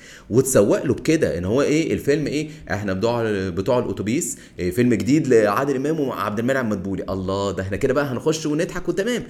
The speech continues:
وما نزلوش إعلان خالص. كان ثقافة الإعلانات دي ما كانتش موجودة خالص طبعًا فترة السبعينات في السينما المصرية يعني. آه، اتسوق للفيلم، آه، عادل إمام وعبد المنعم مدبولي في الواجهة.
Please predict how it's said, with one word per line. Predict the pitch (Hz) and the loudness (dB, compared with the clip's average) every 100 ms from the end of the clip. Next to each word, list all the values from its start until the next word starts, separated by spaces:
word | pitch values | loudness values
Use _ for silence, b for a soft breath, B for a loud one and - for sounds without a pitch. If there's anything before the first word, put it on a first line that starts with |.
| B B | B B
وما | 104 117 | 2 2
نزلوش | 101 117 156 | 2 0 2
إعلان | 117 131 165 | 0 -2 -2
خالص. | 175 160 120 | -2 -2 0
كان | 127 - | -2 -2
ثقافة | 127 143 220 214 185 | -4 -2 -2 -2 0
الإعلانات | 156 123 120 175 | 0 0 0 0
دي | 185 | 0
ما | 131 | -2
كانتش | 131 156 | -4 -6
موجودة | 123 90 143 - | -6 -4 -4 -2
خالص | 127 104 | -2 -4
طبعًا | - 117 80 | -2 -4 -4
فترة | 117 117 - | -6 -8 -10
السبعينات | - 85 85 101 | -6 -4 -4 -6
في | - | -8
السينما | - 104 92 | -6 -4 -4
المصرية | 80 78 101 90 69 | -6 -6 -2 -2 -2
يعني. | 69 71 62 - - B B B B - | -8 -14 -18 -20 -20 B B B B -4
آه، | 101 95 95 92 90 90 - | -2 0 0 -2 -4 -4 -6
اتسوق | 101 - 117 123 | -6 0 2 2
للفيلم، | 104 95 120 139 160 - - - - - | 0 0 0 -2 -4 -16 -20 -20 -14 -6
آه، | 87 85 82 78 | -4 -2 -4 -6
عادل | 71 76 82 | -6 -8 -6
إمام | 82 98 107 | -4 -2 -2
وعبد | 85 78 82 90 | -4 -4 -2 -2
المنعم | 95 98 95 | 0 0 0
مدبولي | 85 73 107 | -4 -2 -2
في | 101 | -2
الواجهة. | 80 98 143 196 | -2 -4 0 -2